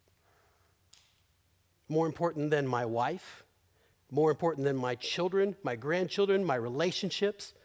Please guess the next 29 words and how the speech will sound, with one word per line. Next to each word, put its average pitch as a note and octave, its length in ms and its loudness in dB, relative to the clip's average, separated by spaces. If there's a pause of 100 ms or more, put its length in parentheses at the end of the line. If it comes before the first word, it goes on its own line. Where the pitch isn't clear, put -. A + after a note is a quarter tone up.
(340)
more F3+ 200 4
important F3 400 2
than C#3+ 120 4
my B2+ 140 0
friendships, A3+ 640 2 (240)
more F#3+ 140 6
important F3+ 400 2
than E3+ 120 2
my D3 200 0
job. C#3 580 -2 (1400)
Because F3 280 4
if F#3 100 2
I F#3 80 4
put A#3 280 6
that F#3+ 200 2
first - 380 4
thing G#3 280 6
first, - 680 -2 (1160)
if F3 160 -2
I F3 120 2
connect G#3 460 4
to G3+ 60 0
Jesus D3+ 720 0
and F3 160 2
his G#3 340 4
life F#3 320 2 (280)
is D3 120 -2
within G3 540 6
me, C3 220 2